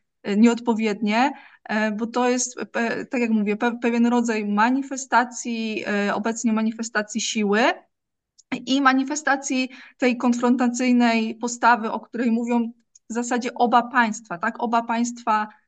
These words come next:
w zasadzie mówią, że, y, dialog się wyczerpał, ta formuła dotychczasowego dialogu się nie sprawdza, e, i każde państwo musi manifestować swoją siłę, musi być silne,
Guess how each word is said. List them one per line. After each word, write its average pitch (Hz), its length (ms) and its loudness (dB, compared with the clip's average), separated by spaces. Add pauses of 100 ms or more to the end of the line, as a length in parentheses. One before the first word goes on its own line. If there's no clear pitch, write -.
(160)
w 233 40 -10
zasadzie 226 420 -4
mówią, 226 340 2
że, 214 440 -2
y, 214 160 -8 (240)
dialog 240 500 4
się 233 200 -6
wyczerpał, 208 800 0 (360)
ta 220 380 6
formuła 233 540 2
dotychczasowego 220 760 -6
dialogu 214 420 -2
się 214 160 -4
nie 233 180 4
sprawdza, 214 760 0 (380)
e, 220 180 -2
i 247 140 -4
każde 269 320 2
państwo 247 380 0
musi 233 380 0
manifestować 233 800 -2
swoją 202 300 -4
siłę, 202 360 -2
musi 254 240 -2
być 202 180 -8
silne, 208 480 0